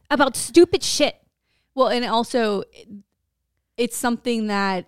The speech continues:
Speaker 2: uh, sometimes schools are the safest place that these kids feel comfortable being themselves, right? Like, when they go home, they can't go by the name that,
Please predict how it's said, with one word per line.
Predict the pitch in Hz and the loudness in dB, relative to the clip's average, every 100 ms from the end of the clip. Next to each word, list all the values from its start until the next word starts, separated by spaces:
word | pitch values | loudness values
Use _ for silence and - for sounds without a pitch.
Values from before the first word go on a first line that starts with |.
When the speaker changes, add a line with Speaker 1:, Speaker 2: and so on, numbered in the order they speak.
| _ | _
Speaker 2:
uh, | 202 190 185 - | -6 -4 -6 -6
sometimes | 262 269 262 233 | -6 -2 -2 -4
schools | - - 226 220 - _ - | -8 -8 -6 -6 -10 _ -8
are | 190 | -8
the | 190 | -6
safest | - 214 208 208 - | -4 -4 -4 -8 -10
place | 202 202 - | -8 -8 -8
that | 190 | -10
these | 208 180 | -8 -8
kids | - 170 - _ | -8 -8 -10 _
feel | 233 214 | -4 -4
comfortable | - 240 247 - 185 175 | -4 -8 -8 -10 -6 -6
being | 170 175 160 | -4 -6 -4
themselves, | 151 - 156 - - | -8 -8 -12 -10 -4
right? | 180 196 | -2 0
Like, | 196 - | -2 -4
when | 202 | -4
they | 208 | 0
go | 190 | -2
home, | 180 254 247 180 202 247 _ _ _ _ _ - | 2 4 4 4 2 -2 _ _ _ _ _ -2
they | 214 | -2
can't | 208 226 202 | 0 -6 -4
go | 202 | -4
by | 190 185 175 175 180 | -2 0 0 -4 -6
the | 190 190 | -4 -4
name | 185 175 175 175 | -2 -4 -4 -4
that, | 170 170 165 - | -4 -2 -4 -6